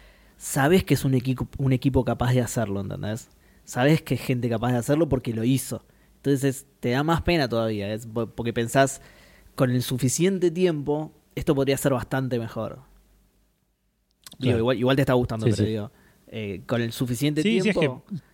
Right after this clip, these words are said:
Speaker 1: te-, tendría estos detalles que tanto nos gustan en el Witcher, ¿entendés?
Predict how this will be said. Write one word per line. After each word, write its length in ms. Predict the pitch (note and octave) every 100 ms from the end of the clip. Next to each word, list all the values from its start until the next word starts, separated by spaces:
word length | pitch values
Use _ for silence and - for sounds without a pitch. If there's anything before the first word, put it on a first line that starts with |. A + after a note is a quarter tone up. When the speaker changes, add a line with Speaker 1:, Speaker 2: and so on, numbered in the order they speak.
| _ _
Speaker 1:
te-, 120 | B2+
tendría 540 | A#2+ C#3 C#3 D3+ F3+
estos 200 | F3 D#3 C#3+
detalles 460 | C3 D#3+ D#3+ D#3+
que 180 | - B2+
tanto 400 | - D3 D3 D3
nos 100 | C#3
gustan 360 | B2+ C#3 C#3 B2+
en 80 |
el 100 | A#2+
Witcher, 420 | A#2+ B2+ - G#2+ -
¿entendés? 460 | A2 G2+ G2 G#2+ -